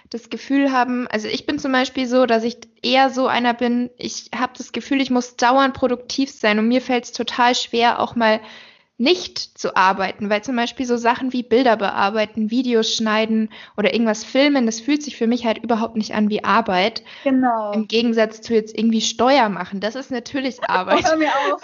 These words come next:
Speaker 1: <laughs> Und deswegen ist es für mich immer total schwierig, einfach mal abzuschalten. Also ich hatte sogar eine Zeit lang mal Probleme, auch einfach mal einen Film anzuschauen,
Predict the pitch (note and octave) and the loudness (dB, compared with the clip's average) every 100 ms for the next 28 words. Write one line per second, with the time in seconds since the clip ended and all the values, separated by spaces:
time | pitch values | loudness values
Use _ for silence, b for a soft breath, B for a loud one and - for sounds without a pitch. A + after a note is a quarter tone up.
0 | - A4+ - C5 C#5+ - - - - D5+ | -2 0 0 -4 -14 -12 -12 -8 -2 0
1 | D5 A#4 F#4 F4+ E4 C4 B3+ - C#4 C#4 | 0 0 -4 -4 -2 -2 -6 -2 -2 0
2 | C#4+ D#4+ C#4+ E4+ D4 - C4 C4+ D#4 D4 | -4 -4 -6 -6 -8 -2 0 0 0 0
3 | B3+ B3 A#3+ - C4 C#4 C#4+ - B3+ B3+ | 0 -2 -6 0 4 4 0 0 2 2
4 | B3+ - A3+ B3+ B3 A#3+ - - - - | -2 -2 -2 -2 -2 -2 -2 -4 -8 -4
5 | A3 G3+ G#3 A3 - B3+ - B B B | -2 -2 -2 -4 -4 -8 -10 B B B
6 | B3+ B3+ C4 A#3+ A3+ A3+ A3 A#3+ B3 A#3+ | -2 -2 -4 0 0 0 -2 -4 -2 0
7 | A3+ A3 A3 G#3+ A#3 A#3+ - A3 - A#3 | 0 -2 -4 0 2 2 0 0 -2 -4
8 | A3+ A3+ G#3 - C4 C4 C4 F#3 G3 F#3+ | -2 0 0 0 2 2 2 -6 -6 -8
9 | - G3+ G3 A3 | -6 -2 0 -2